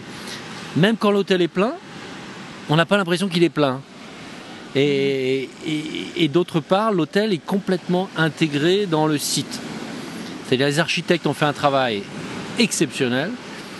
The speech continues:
Euh, l'hôtel, en fait, s'est adapté, euh, à l'exposition des, des, des plages, à l'exposition du soleil et des vents. Ce qui fait que,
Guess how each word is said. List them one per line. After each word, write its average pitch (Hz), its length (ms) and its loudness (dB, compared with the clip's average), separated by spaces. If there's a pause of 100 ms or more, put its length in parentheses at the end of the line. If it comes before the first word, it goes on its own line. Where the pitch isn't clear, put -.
(320)
Euh, 135 300 4
l'hôtel, 175 640 2
en 139 80 0
fait, 170 260 0
s'est 135 200 2
adapté, 160 720 2 (460)
euh, 117 560 2 (260)
à 135 80 6
l'exposition 165 920 0 (1000)
des, 139 200 2 (100)
des, 135 120 0
des 123 200 -2
plages, 170 460 0
à 139 60 -2
l'exposition 156 1000 0
du 123 200 -2
soleil 151 580 2
et 139 80 2
des 135 140 2
vents. 165 280 0 (1160)
Ce - 100 -2
qui 180 140 0
fait 202 280 0
que, 156 680 2